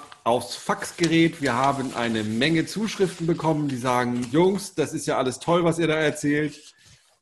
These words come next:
Aber wie macht man das denn schlau? Wie komme ich denn auf Geschichten? Wie finde ich denn Geschichten in meinem Leben, wenn ihr mir immer so toll erzählt, dass wir alle so viele Geschichten haben? Mir fällt nichts ein zur Hölle." Sag doch mal,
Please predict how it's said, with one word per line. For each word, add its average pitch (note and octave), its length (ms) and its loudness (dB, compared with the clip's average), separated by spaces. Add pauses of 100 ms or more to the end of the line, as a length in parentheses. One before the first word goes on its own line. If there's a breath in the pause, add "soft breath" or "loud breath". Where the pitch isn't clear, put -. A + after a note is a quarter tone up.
(640)
Aber C3 200 2
wie C#3+ 80 2
macht E3 280 0
man D#3 160 2
das A#2 240 -2
denn A2 120 -4
schlau? F#2+ 380 -2
Wie C3 100 -2
komme A#3 240 2
ich - 80 -4
denn D3+ 160 0
auf A2+ 200 -2
Geschichten? A2+ 460 -8
Wie C#3+ 120 -6
finde A#3 300 -2
ich F#3 120 -6
denn C#3+ 220 2
Geschichten B2 640 -4
in A#2 120 -4
meinem A2 300 -4
Leben, C3 540 -4
wenn C3 140 -6
ihr C#3+ 100 -4
mir C#3+ 200 -2
immer D3+ 160 -4
so C#3+ 120 -6
toll D3 180 -6
erzählt, D3 400 -4
dass C#3+ 160 -12
wir A#2 160 -4
alle C#3 160 -2
so B2+ 120 -10
viele C#3+ 200 -10
Geschichten B2 480 -12
haben? C3 340 0 (280 soft breath)
Mir C#3 180 2
fällt F3 340 2
nichts F#3+ 280 -2
ein F3+ 340 0
zur G#2+ 180 -6
Hölle." F#2+ 240 -6 (800 soft breath)
Sag F3+ 260 0
doch E3 140 0
mal, F2 400 0